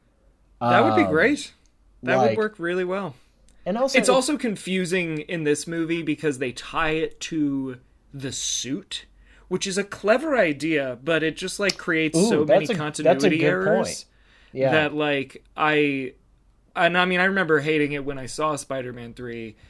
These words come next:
Speaker 1: because there's just this very overt scene where it's clear that the symbiote lives in the suit, and he
Speaker 2: Mm-hmm.
Speaker 1: puts the suit on and it takes over or whatever. And he has, like, the suit in the trunk, and it's, you know,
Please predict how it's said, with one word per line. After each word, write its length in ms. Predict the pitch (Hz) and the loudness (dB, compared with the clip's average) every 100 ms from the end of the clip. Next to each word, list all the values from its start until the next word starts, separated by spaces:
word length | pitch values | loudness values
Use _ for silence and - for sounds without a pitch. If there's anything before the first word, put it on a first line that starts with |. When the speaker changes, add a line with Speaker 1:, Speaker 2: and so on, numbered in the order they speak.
| _ | _
Speaker 1:
because 240 | 151 160 151 | -4 0 2
there's 160 | 156 139 | 2 0
just 200 | 160 170 | -4 -4
this 140 | 135 | -8
very 560 | 117 131 147 156 139 - _ - _ _ 165 | -4 0 2 2 -2 -8 _ -20 _ _ 0
overt 580 | 156 127 131 135 - | 0 -2 0 0 -2
scene 600 | - 135 135 110 76 60 - _ - _ - 120 | -8 -6 -6 -8 -12 -18 -20 _ -20 _ -20 -2
where 260 | 135 127 | 2 4
it's 160 | 123 - | 2 -4
clear 340 | - 147 135 | -2 0 2
that 160 | 127 120 | 0 -2
the 60 | 123 | -4
symbiote 720 | 143 131 123 120 117 113 - _ _ _ | -4 -2 0 0 0 0 -4 _ _ _
lives 380 | 131 139 147 131 | -2 4 4 4
in 100 | 131 | -6
the 60 | 107 | -6
suit, 600 | - 190 117 85 - - _ _ _ _ _ - | -6 -2 -2 -4 -12 -16 _ _ _ _ _ -6
and 100 | 123 | -2
he 60 | |
Speaker 2:
Mm-hmm. 80 | 123 | 0
Speaker 1:
puts 180 | 104 101 | -2 -4
the 80 | 123 | -4
suit 240 | - 143 | 2 2
on 180 | 135 127 | 2 0
and 80 | 127 | -4
it 120 | 117 | -4
takes 260 | 131 113 139 | -4 -2 0
over 400 | 139 123 107 98 | 0 0 -2 -2
or 80 | |
whatever. 560 | 95 95 95 95 95 92 _ _ - | -4 -6 -6 -6 -8 -10 _ _ -2
And 160 | 131 | 0
he 100 | 139 | 2
has, 220 | 135 127 | 2 2
like, 260 | 127 127 117 | 2 0 -2
the 60 | 135 | -4
suit 300 | - 139 139 | -2 -2 -4
in 80 | |
the 80 | 127 | -8
trunk, 480 | - - 127 123 123 | -8 -6 -4 -6 -6
and 160 | 127 117 | -6 -6
it's, 220 | 107 - | -8 -6
you 100 | 131 | -4
know, 420 | 113 107 104 101 | -4 -4 -6 -8